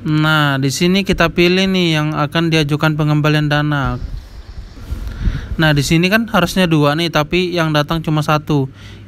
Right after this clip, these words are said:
Kita klik ajukan pengembalian yang berada di kiri bawah ini, guys.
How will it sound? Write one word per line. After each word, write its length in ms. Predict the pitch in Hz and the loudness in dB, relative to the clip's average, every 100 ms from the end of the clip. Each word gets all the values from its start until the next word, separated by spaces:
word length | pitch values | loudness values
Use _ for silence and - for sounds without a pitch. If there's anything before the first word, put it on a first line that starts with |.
| - | -2
Kita 480 | 156 147 - 196 - | 0 2 2 2 0
klik 240 | - 196 - 147 | 0 0 0 0
ajukan 480 | 151 151 175 180 | 2 2 2 0
pengembalian 960 | 170 165 160 151 151 165 175 139 143 151 | 0 0 0 2 2 2 2 2 0 -2
yang 240 | 147 143 | 0 0
berada 320 | 139 139 139 151 | 2 2 2 2
di 160 | 147 | 0
kiri 400 | - 139 143 156 | 2 2 2 2
bawah 320 | 139 135 135 | 2 2 2
ini, 240 | 139 135 131 | 0 -2 -2
guys. 320 | 123 123 | -2 -4